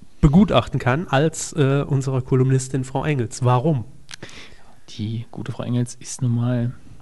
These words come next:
Speaker 2: studierte Tänzerin. Also, um's genau zu sein, sie hat zunächst als Jungstudentin und dann später Vollstudentin professionellen Bühnentanz an den
Speaker 1: Mhm.
Speaker 2: Hochschu-,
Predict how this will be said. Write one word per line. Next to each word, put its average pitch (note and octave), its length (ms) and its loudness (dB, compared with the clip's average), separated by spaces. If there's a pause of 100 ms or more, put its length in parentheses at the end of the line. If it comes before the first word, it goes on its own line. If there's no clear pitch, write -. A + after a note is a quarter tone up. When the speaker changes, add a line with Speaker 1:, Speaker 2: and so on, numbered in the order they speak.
(840)
Speaker 2:
studierte B2 640 -2
Tänzerin. D3+ 420 -2 (340)
Also, G#2+ 360 0 (120)
um's C3 260 6
genau G#2+ 380 4
zu D3 160 -4
sein, B2+ 200 4
sie A#2+ 140 0
hat A#2+ 140 -8
zunächst A#2+ 280 0
als A2 140 -4
Jungstudentin C3+ 680 4
und A#2 180 -2
dann A2+ 140 4
später A#2 300 -4
Vollstudentin A#2 600 -2
professionellen C3+ 760 4
Bühnentanz D3+ 840 8 (360)
an A2+ 120 2
den A2+ 80 6
Speaker 1:
Mhm. C#3 60 6
Speaker 2:
Hochschu-, C#3 260 4